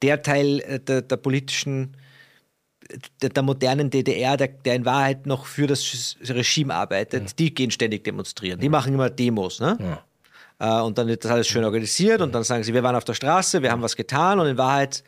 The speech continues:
Speaker 1: äh, ist nichts Revolutionäres geschehen, nicht, überhaupt nichts ist geschehen.
Speaker 2: Hm. Ja, und ich meine, die, auch in der D D R gab's Demonstrationen für den Staat. Ne? Am ersten Mai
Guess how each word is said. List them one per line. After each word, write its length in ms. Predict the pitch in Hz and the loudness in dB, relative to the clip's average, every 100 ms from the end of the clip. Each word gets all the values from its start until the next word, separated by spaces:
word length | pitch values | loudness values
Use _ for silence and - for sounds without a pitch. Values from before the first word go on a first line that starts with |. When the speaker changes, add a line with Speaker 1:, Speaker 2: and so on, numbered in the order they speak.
| _ _ _ 120 | _ _ _ -2
Speaker 1:
äh, 420 | 120 120 120 101 | 2 4 2 0
ist 120 | - | -2
nichts 320 | 120 - - | -4 -4 -6
Revolutionäres 760 | 123 110 113 101 - 113 110 - | -2 -2 -2 -4 -4 0 0 -2
geschehen, 420 | 98 95 101 - | -4 -4 -4 -4
nicht, 220 | 107 - - | -8 -10 -8
überhaupt 360 | 123 120 135 | 0 2 2
nichts 160 | 113 - | -2 -6
ist 120 | - | -8
geschehen. 340 | 113 - 98 - _ | -8 -8 -8 -10 _
Speaker 2:
Hm. 260 | 98 85 87 - - - - | -8 -8 -10 -16 -20 -20 -2
Ja, 240 | 123 127 | 0 0
und 160 | - 120 113 | -2 -4 0
ich 80 | |
meine, 180 | 107 104 | 0 0
die, 100 | 110 - _ - _ _ | -2 -6 _ -20 _ _
auch 120 | 113 | 2
in 80 | 170 | 4
der 80 | 143 | 6
D 140 | 135 | 4
D 60 | 127 | 4
R 120 | 147 214 | 4 4
gab's 420 | 123 - - - | 4 4 2 2
Demonstrationen 800 | 131 117 113 - 110 - 107 104 | 2 4 2 2 2 4 4 2
für 120 | - | 2
den 60 | 95 | 0
Staat. 380 | - 98 87 110 | 2 2 2 0
Ne? 240 | 131 - | 0 0
Am 100 | 120 | 0
ersten 300 | 113 139 117 | 2 2 2
Mai 300 | 104 139 | 2 2